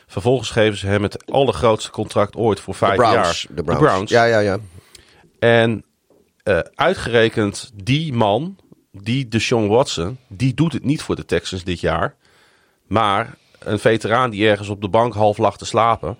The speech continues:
Speaker 1: en nu nog steeds af en toe op de bank half aan het slapen is, maar dan langs de kant van het veld.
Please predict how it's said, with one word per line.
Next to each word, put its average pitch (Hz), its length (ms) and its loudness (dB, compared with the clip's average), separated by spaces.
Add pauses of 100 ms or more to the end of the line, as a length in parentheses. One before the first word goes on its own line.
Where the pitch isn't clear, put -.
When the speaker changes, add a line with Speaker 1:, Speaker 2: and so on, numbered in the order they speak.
(280)
Speaker 1:
en - 160 -2
nu 98 100 0
nog 95 160 -2
steeds 120 260 2
af 76 160 -2
en 87 60 -16
toe 87 320 -6 (420)
op - 180 0
de 101 80 -2
bank 85 260 0
half 85 280 -2
aan 87 140 -4
het 80 100 -12
slapen 82 360 -2
is, 87 100 -6
maar 101 180 0
dan 101 200 0
langs 95 240 -2
de - 60 -16
kant 95 220 -4
van 87 100 -6
het 82 80 -8
veld. 95 360 0